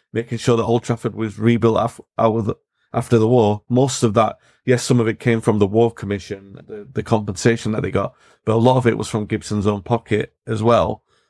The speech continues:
and all the redevelopments that came afterwards. And what, what is there to say that, why shouldn't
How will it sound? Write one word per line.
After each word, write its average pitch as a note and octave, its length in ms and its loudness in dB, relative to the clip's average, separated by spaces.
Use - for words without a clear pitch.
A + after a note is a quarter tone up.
and A2+ 140 -2
all A#2 120 4
the A2 100 4
redevelopments G#2+ 640 0
that G#2 100 -8
came G#2 220 -14
afterwards. G2+ 520 -6
And G#2 320 -16
what, D3 320 2
what D3+ 200 2
is D3+ 120 0
there D#3 100 4
to D3 160 -4
say D3 200 2
that, C3+ 300 2
why B2 240 4
shouldn't B2+ 440 -6